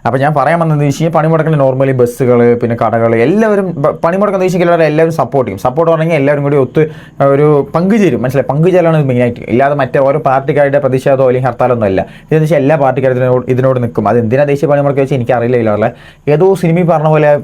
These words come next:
പണിമുടക്കൊക്കെ അല്ലെങ്കിൽ ഹർത്താലൊക്കെ വരുമ്പോഴാണ് സ്വന്തം വീട്ടിലെ ആൾക്കാർ തന്നെ കാണുന്നത്, സംസാരിക്കുന്നതെന്നൊക്കെ കേട്ടിട്ടില്ലേ? വടക്കൻ സെൽഫിലാണ് തോന്നുന്നു. അതുപോലെ ഇല്ലാതെ എന്താ വെച്ചാൽ പണിമുടക്കൊക്കെ വരുന്നത് നല്ലത് തന്നെയാണ്. ഇപ്പൊ എന്താ വെച്ച് കഴിഞ്ഞാൽ കുറേ ആൾക്കാർ തമ്മിൽ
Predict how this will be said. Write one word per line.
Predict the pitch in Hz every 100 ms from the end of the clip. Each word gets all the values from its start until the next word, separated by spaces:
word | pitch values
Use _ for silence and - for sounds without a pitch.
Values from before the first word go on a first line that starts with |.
| -
പണിമുടക്കൊക്കെ | 120 135 147 151 147
അല്ലെങ്കിൽ | 139 147 143 147
ഹർത്താലൊക്കെ | 120 131 143 147
വരുമ്പോഴാണ് | 135 139 135
സ്വന്തം | 131 117 135
വീട്ടിലെ | 123 131
ആൾക്കാർ | 135 131 135
തന്നെ | 131 127
കാണുന്നത്, | 104 123 120 113
സംസാരിക്കുന്നതെന്നൊക്കെ | - 107 110 123 127 127 120 131 123
കേട്ടിട്ടില്ലേ? | 120 117 104 90 - - -
വടക്കൻ | 123 135
സെൽഫിലാണ് | 160 151 147 143 131
തോന്നുന്നു. | 101 92 90 - - -
അതുപോലെ | 147 190 190
ഇല്ലാതെ | 175 170
എന്താ | 165
വെച്ചാൽ | 160 160
പണിമുടക്കൊക്കെ | 143 151 160 160 160
വരുന്നത് | 156 156
നല്ലത് | 113 123
തന്നെയാണ്. | 135 120
ഇപ്പൊ | 104 120
എന്താ |
വെച്ച് | 123 131
കഴിഞ്ഞാൽ | 127
കുറേ | - 123
ആൾക്കാർ | 120 127 123
തമ്മിൽ | 123 123